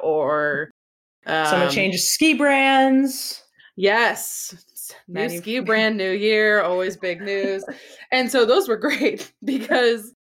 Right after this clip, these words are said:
Speaker 1: like, to be frank, those stories for the most part were, like, pretty easy. You weren't killing yourself to get up in the morning. Like,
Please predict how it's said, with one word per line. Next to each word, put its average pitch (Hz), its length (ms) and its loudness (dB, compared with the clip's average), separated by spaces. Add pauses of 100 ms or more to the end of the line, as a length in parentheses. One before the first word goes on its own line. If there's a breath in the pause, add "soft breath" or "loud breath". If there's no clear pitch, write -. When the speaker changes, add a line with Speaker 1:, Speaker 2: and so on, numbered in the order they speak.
Speaker 1:
like, 196 320 0
to 208 100 -8
be 220 160 -8
frank, 214 460 -6
those 196 200 -8
stories 180 480 -6
for 175 260 -6
the 170 120 -6
most 170 380 -8
part 151 260 -2
were, 156 140 -4
like, 139 320 -6 (800)
pretty 180 240 0
easy. 254 480 -2
You 214 120 -4
weren't 160 200 -8
killing 202 220 -4
yourself 180 280 -6
to 156 60 -14
get 151 120 -4
up 190 160 -2
in 196 60 -6
the 190 80 -6
morning. 180 500 -4
Like, 156 360 -6